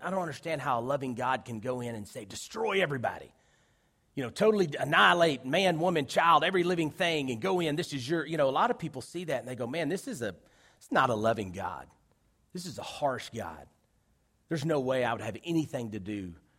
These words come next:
with that God." But you see here in Leviticus that God is saying, "You must not have anything to do with them,"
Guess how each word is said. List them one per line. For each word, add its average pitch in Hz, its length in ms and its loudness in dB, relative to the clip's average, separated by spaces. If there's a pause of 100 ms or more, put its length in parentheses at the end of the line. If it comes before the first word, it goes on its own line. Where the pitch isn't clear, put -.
(380)
with 110 140 -12
that 95 220 -8
God." 80 280 -14 (1400)
But 120 120 -8
you 151 60 -4
see 214 160 0
here 180 140 6
in 147 80 4
Leviticus 135 500 2
that 101 140 -10
God 165 320 4
is 147 80 -6
saying, 117 420 -6 (360)
"You 123 160 -2
must 131 360 -2
not 143 180 -6
have 110 240 -6
anything 127 680 -6 (260)
to 117 120 -10
do 110 200 -6
with 95 200 -12
them," 82 260 -20